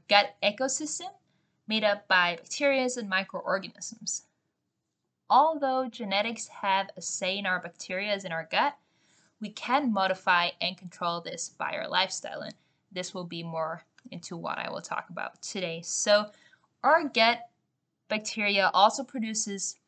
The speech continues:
neurochemicals that the brain uses, and guess wh-, guess which one? Serotonin, ta-da! A whole ninety-five percent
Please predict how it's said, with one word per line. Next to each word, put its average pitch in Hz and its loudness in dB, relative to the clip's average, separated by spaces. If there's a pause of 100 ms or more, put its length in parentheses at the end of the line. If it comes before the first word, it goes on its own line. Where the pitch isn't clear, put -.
(200)
neurochemicals 214 -4 (400)
that 196 2
the 277 -6
brain 247 0
uses, 190 -6 (580)
and 190 -8
guess 185 -4
wh-, - -20
guess 185 -4
which 196 -10
one? 294 -6 (1200)
Serotonin, 277 -2
ta-da! 285 -6 (640)
A 247 4
whole 320 2
ninety-five 269 4
percent 226 0